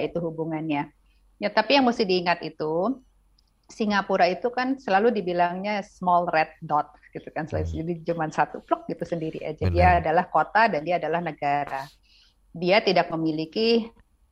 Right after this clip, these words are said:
Speaker 1: metropolitan Jabodetabek yang memang
Speaker 2: <laughs>
Speaker 1: ini adalah, Jabodetabek itu number two largest metropolitan in the world tuh. <laughs> Ya, jadi bayangkan, eh, apa namanya,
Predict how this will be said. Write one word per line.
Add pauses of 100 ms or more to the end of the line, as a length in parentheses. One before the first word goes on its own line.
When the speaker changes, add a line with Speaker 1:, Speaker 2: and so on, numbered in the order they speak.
Speaker 1:
metropolitan (240)
Jabodetabek
yang
memang
Speaker 2:
<laughs>
Speaker 1:
ini
adalah,
Jabodetabek
itu
number
two
largest
metropolitan
in
the
world
tuh. (220)
<laughs>
Ya,
jadi (320)
bayangkan, (480)
eh, (920)
apa
namanya,